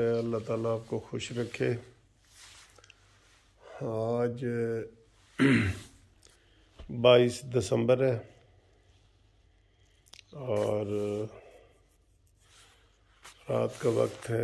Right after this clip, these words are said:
तकरीबन ग्यारह बजे। तो आज मैं अकेला इधर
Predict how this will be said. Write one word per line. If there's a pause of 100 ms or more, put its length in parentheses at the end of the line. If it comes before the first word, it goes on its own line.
तकरीबन
ग्यारह
बजे। (1800)
तो
आज (1120)
मैं
अकेला
इधर